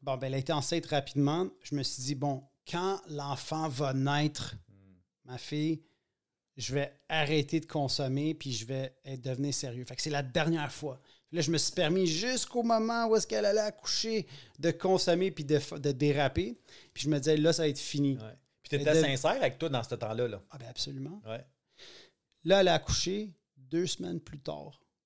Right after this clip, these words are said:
Speaker 1: je suis revenu à la maison à sept heures du matin. Complètement fini. Mais j'avais une excuse, puis c'était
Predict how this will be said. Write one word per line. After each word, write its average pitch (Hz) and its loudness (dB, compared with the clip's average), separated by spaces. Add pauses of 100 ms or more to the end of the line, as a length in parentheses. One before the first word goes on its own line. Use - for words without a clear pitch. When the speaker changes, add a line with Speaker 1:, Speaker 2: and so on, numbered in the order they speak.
(120)
Speaker 1:
je - -6
suis 139 -4
revenu 135 -2
à 151 -2
la 151 -2
maison 143 -2
à 147 -4
sept - -4
heures 147 -2
du 127 -6
matin. 127 -8 (1040)
Complètement 151 -6
fini. 131 -6
Mais 135 -8
j'avais 143 -2
une 165 2
excuse, 185 -2
puis - -6
c'était 143 -6